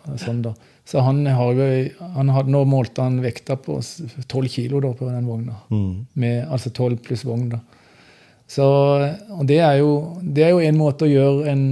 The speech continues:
Speaker 1: en tur mye raskere på da. Og
Speaker 2: Mhm.
Speaker 1: da får du jo godkjent den på samme måten som en som ligger i telt med
Speaker 2: Men det er sånn, ja.
Speaker 1: Ja,
Speaker 2: Det er det samme.
Speaker 1: så det, det er det samme, det er et stort begrep til F K T, ja. Det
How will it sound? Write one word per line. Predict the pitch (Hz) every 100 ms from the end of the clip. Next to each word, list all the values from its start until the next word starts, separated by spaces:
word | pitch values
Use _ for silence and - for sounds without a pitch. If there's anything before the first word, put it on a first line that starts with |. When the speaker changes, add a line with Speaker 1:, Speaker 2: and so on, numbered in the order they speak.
| 131 151
Speaker 1:
en | 135 135
tur | - 127 135 135
mye | 131 120
raskere | 123 - 131 120
på | 143
da. | 135
Og | 113 123
Speaker 2:
Mhm. | 113 110
Speaker 1:
da | 143
får | - 147 123
du |
jo | 143 147 143 175 180
godkjent | 147 131 131 117
den | 151 147
på | 135 143
samme | 143 127
måten | 131 117 123
som | 110 143 135 120 - _ - _ _ _ _ -
en | 127
som | 117 135
ligger | 120 110
i | 117
telt | 120 110 -
med | 143 120 117 104 - _ _ _ -
Speaker 2:
Men | 107
det | 98
er | 104
sånn, | 117 143
ja. | 135 -
Speaker 1:
Ja, | 135 123
Speaker 2:
Det |
er |
det | 123
samme. | 113 95
Speaker 1:
så | 139
det, | 139 139
det | 139
er | 135
det | 151 139
samme, | 147 120
det | 131
er |
et | 139
stort | - - - 147 135 - - - _ _ _ _ _ _ _
begrep | - 127 127 131
til | - 131
F | -
K | -
T, | 131 123
ja. | 127
Det | 127